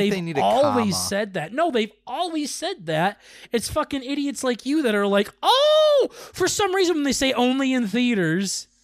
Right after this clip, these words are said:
Speaker 2: I think it'd be better if it was the other way around. Coming June twenty-four,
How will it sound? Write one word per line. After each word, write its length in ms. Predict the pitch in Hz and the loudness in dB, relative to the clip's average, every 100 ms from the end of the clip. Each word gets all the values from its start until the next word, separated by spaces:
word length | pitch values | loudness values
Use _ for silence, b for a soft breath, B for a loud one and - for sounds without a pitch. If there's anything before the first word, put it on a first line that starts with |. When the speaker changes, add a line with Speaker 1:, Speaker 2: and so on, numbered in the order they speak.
| _ _ _ _ b b b | _ _ _ _ b b b
Speaker 2:
I 120 | 135 | -10
think 180 | 175 190 | -6 -4
it'd 80 | 208 | -2
be 140 | 233 | -4
better 460 | 165 135 127 123 120 | -4 0 0 0 -2
if 120 | - | -2
it 120 | 135 | -6
was 280 | 123 120 101 | -4 -6 -6
the 140 | 110 113 | -8 -6
other 220 | 113 110 | -4 -4
way 160 | 104 101 | -4 -6
around. 400 | 98 101 90 - | -8 -10 -10 -10
Coming 1040 | - 190 147 110 98 90 90 90 101 113 | -4 -2 -4 -8 -12 -16 -20 -20 -20 -20
June 600 | - - 123 120 120 123 | -16 -12 -12 -12 -12 -12
twenty-four, 1160 | 117 113 107 120 135 - 139 113 98 95 110 | -14 -12 -10 -10 -10 -6 -4 -4 -6 -10 -16